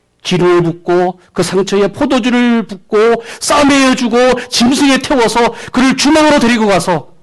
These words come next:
돌봐줬습니다. 오늘 선한 사마리아 사람이 갖고 있는 마음이 누구의 마음이에요? 예수님의 마음이고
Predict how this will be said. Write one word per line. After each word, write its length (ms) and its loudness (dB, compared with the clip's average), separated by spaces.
돌봐줬습니다. 920 -8
오늘 220 2
선한 420 0
사마리아 440 2
사람이 300 0
갖고 220 -2
있는 160 0
마음이 480 0
누구의 480 2
마음이에요? 720 0
예수님의 560 -6
마음이고 560 -20